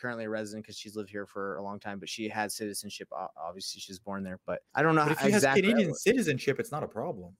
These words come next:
Speaker 2: She doesn't need to be
Speaker 1: I,
Speaker 2: resident.
Speaker 1: I thought, when I talked to someone about it, I thought it
Speaker 2: Mm.
Speaker 1: had to do something with residency, but, uh, if not, then,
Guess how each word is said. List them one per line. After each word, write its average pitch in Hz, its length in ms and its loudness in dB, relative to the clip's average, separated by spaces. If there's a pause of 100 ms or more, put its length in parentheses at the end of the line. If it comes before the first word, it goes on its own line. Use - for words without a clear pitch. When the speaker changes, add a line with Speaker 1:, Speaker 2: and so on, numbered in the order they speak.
Speaker 2:
She - 100 -12
doesn't 160 220 0
need 165 120 -4
to - 80 -8
be 160 60 2
Speaker 1:
I, 185 80 4
Speaker 2:
resident. 120 600 -4 (120)
Speaker 1:
I 185 120 4
thought, 233 420 0 (180)
when 165 160 4
I 208 80 6
talked 170 300 2
to 160 60 -2
someone 139 220 2
about 127 200 6
it, 120 60 4
I 123 120 4
thought 156 320 4
it 139 40 4
Speaker 2:
Mm. 135 40 -2
Speaker 1:
had 135 180 2
to 123 60 -8
do 123 160 -2
something 120 320 0
with 110 60 -2
residency, 107 720 -2
but, 110 420 -2
uh, 107 220 0 (100)
if 139 200 0
not, 131 380 2
then, 113 80 -2